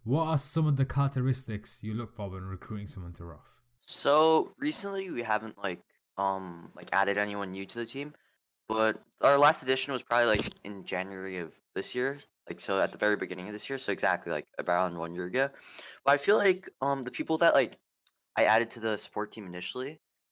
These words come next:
Speaker 2: were, like, just, like, close friends of mine, and they would do, like, really good work, and I could, like, trust them. And, like, I feel like in, like, the Wrath, like, staff group chat, it's, like, really friendly. Like, everybody, like, gets, knows each other really well, and, like, we just, like,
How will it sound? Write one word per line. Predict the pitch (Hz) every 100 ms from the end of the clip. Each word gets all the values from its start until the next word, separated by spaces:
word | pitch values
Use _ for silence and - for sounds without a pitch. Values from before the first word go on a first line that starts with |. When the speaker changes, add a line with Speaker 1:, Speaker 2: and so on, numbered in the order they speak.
| _
Speaker 2:
were, | 117
like, | 120 107
just, | - 107
like, | 104 - _ _
close | - 98 -
friends | 95 107
of | 113
mine, | 120 123
and | 95
they | 101
would | 101
do, | 107
like, | 98 -
really | 98 101
good | 92
work, | 87 101 -
and | 104
I | 90
could, | 104
like, | 92
trust | - 92 92
them. | 131 135
And, | 98
like, | 98 90 - _ _
I | 107
feel | 135 131
like | 123
in, | 123
like, | 113 -
the | 85
Wrath, | 90 87 98 -
like, | 80 - _ _ _ _
staff | - 101 92 -
group | 113 -
chat, | 120 117
it's, | 95
like, | 104 95 -
really | 107 98
friendly. | 92 90 90
Like, | 110 -
everybody, | 101 120 135 131
like, | 104 -
gets, | 98 92 - -
knows | 101 98
each | 92 90
other | 87
really | 87 80 78
well, | 60 50 _ _ _ _ _ _ -
and, | 90
like, | 85 76 - _ - - _
we | 104
just, | 98 -
like, | 101 -